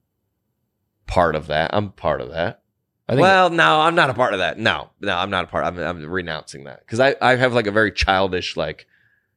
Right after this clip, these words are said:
Speaker 1: way of, about life, but I pay my own bills. And
Speaker 2: Right.
Speaker 1: I did, I got
Speaker 2: You can pick your spots to be Peter Pan.
Speaker 1: Yeah, yeah, yeah, yeah. I can,
Speaker 2: Yeah.
Speaker 1: but I, if you think I'm, like, fun and, like, part, dude, I had, like, a, a, the, the, my mortgage and, like, my,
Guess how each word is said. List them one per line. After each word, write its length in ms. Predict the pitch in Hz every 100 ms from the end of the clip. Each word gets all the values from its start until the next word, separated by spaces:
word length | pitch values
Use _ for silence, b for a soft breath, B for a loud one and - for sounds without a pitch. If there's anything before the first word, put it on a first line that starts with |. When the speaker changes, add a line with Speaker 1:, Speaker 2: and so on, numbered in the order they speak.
| _
Speaker 1:
way 440 | - 90 92 95
of, 220 | 90 87 -
about 460 | 80 85 85 - _ -
life, 440 | 80 82 113 -
but 160 | - -
I 140 | 101
pay 260 | - - 98
my 120 | 90
own 100 | 85
bills. 380 | 90 87 87 87
And 60 | 104
Speaker 2:
Right. 140 | 87
Speaker 1:
I 40 | 85
did, 360 | 90 95 82 b b b b
I 140 | - 107
got 280 | 104 90 _
Speaker 2:
You 140 | - 160
can 100 | 147
pick 180 | 151 -
your 100 | 107
spots 340 | 117 101 -
to 80 | 101
be 120 | 92
Peter 240 | 95 87
Pan. 80 | 82
Speaker 1:
Yeah, 140 | 151 120
yeah, 220 | 143 127
yeah, 160 | 120
yeah. 220 | 117 104 73
I 80 | 127
can, 160 | 123 -
Speaker 2:
Yeah. 160 | 123
Speaker 1:
but 140 | 110 113
I, 100 | 127
if 220 | 120 113 123
you 100 | 143
think 180 | 139 110
I'm, 100 | 110
like, 160 | 104
fun 360 | - 95 101 101
and, 60 | 92
like, 140 | 92
part, 180 | 95 95
dude, 160 | 104 98
I 80 |
had, 160 | 110 104
like, 120 | 101
a, 140 | 87 -
a, 140 | 90 76
the, 180 | 87 73 - - _
the, 180 | 62 -
my 180 | 90 87
mortgage 760 | 82 107 104 101 101 92 - -
and, 140 | 85
like, 220 | 85 80 82
my, 460 | 90 85 85 82